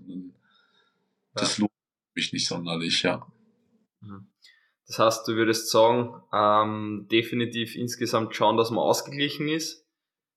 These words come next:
Speaker 1: Ja.
Speaker 2: dass man einen ordentlichen Gluteus aufbaut, weil umso mehr Muskelmasse man am Po hat, egal ob jetzt in der Frauenklasse, dass er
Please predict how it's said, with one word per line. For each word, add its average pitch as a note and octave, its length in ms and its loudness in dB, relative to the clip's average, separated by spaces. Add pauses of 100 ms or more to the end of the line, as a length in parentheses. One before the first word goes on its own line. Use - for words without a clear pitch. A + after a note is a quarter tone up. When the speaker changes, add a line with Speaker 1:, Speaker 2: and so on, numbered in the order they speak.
(140)
Speaker 1:
Ja. - 120 0
Speaker 2:
dass A2 180 6
man A2+ 380 4
einen A#2+ 160 4
ordentlichen C3 400 2
Gluteus B2 560 2
aufbaut, C3 580 4
weil A2+ 260 6
umso A#2+ 280 0
mehr A#2 220 4
Muskelmasse A#2 680 0
man A2 220 2
am A2 40 -10
Po A#2+ 340 0
hat, C3+ 240 0
egal G#2+ 580 4 (120)
ob G2 220 -6
jetzt A2 180 0
in A2+ 80 -4
der A2 100 0
Frauenklasse, A2+ 760 2
dass G#2+ 160 0
er G#2 120 4